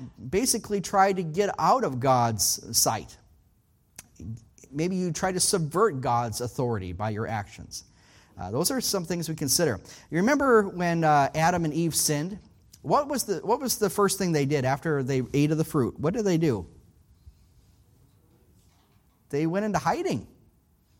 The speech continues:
And a little bit later, God is calling in the garden,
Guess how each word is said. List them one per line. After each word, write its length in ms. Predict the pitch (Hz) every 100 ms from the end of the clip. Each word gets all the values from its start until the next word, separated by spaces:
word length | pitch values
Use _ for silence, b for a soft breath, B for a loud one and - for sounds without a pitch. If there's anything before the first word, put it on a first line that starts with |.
| _ _ -
And 600 | 151 156 156 147 135 120 - - - -
a 180 | 143 156
little 140 | 190
bit 100 | 190
later, 300 | 180 254 220
God 300 | 165 170 226
is 80 | 208
calling 320 | 202 202 202
in 60 | 190
the 60 |
garden, 540 | 170 196 285 220 190